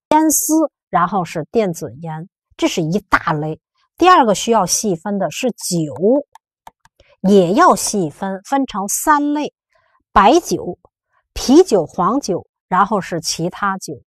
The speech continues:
为什么要细分？是因为计征方法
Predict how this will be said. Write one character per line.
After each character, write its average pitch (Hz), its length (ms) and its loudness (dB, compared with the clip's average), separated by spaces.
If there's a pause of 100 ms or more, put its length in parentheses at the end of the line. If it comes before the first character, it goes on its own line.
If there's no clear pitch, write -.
(500)
为 370 240 4
什 208 160 -4
么 196 80 -2
要 190 180 0
细 190 300 -6
分？ 208 280 -8 (140)
是 - 180 0
因 233 80 2
为 240 120 2
计 262 240 0
征 262 200 -4
方 320 320 -6
法 151 200 -4